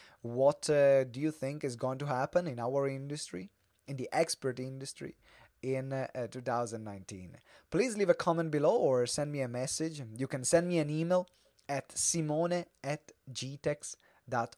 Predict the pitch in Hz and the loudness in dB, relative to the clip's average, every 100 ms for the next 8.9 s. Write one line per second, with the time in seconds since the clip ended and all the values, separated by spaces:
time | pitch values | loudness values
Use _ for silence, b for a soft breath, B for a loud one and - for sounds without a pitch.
0 | - 107 107 113 - _ 117 107 - - | -10 -6 -4 -6 -12 _ -8 -6 -6 -14
1 | - 104 92 113 - - _ _ B B | -12 -12 -10 -10 -10 -12 _ _ B B
2 | B 156 226 - 160 151 190 - 160 127 | B -6 -4 -2 2 4 2 0 -2 -2
3 | 117 160 196 - 151 151 156 143 139 - | -2 -2 -2 -6 -2 0 0 -2 -4 -6
4 | 117 127 135 135 - 123 120 120 113 117 | -2 2 4 2 -2 -8 -8 -10 -6 -6
5 | 107 120 107 - 107 B B B - 143 | -6 -10 -8 -8 -10 B B B -4 -2
6 | 139 135 135 135 131 127 117 120 156 - | -2 -2 2 6 6 4 0 -2 -6 -2
7 | - 170 135 113 131 170 - 160 156 151 | 0 4 2 0 -4 -4 0 6 6 4
8 | - - 120 131 143 165 170 170 | -6 -8 -6 -2 0 2 4 2